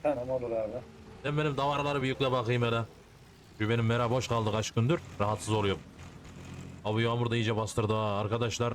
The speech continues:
Speaker 2: şöyle bir şeyimize bakıyoruz. Traktörümüzde yetmiş sekiz on Ford arkadaşlar. Turbo. Veysotek. Maşallah yazımız da var.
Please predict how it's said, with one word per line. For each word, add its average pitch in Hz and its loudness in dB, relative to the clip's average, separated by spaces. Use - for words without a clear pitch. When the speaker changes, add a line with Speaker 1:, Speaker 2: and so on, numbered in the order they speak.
Speaker 2:
şöyle 107 4
bir 107 4
şeyimize 107 2
bakıyoruz. 107 2
Traktörümüzde 104 4
yetmiş 120 0
sekiz 131 2
on 143 0
Ford 135 2
arkadaşlar. 123 0
Turbo. 110 2
Veysotek. 117 2
Maşallah 117 2
yazımız 107 0
da 95 0
var. 123 0